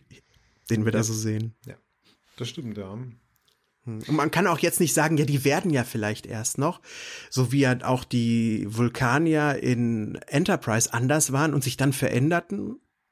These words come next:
Speaker 1: äh, aufgrund der vulkanischen Reformation.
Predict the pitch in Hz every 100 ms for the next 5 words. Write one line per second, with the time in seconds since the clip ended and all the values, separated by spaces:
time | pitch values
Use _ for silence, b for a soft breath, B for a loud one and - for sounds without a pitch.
0 | _ - - 147 - 139 - 147 147 -
1 | 139 135 123 127 127 139 147 143 143 120
2 | 147 151 139 131 - 127 160 202 226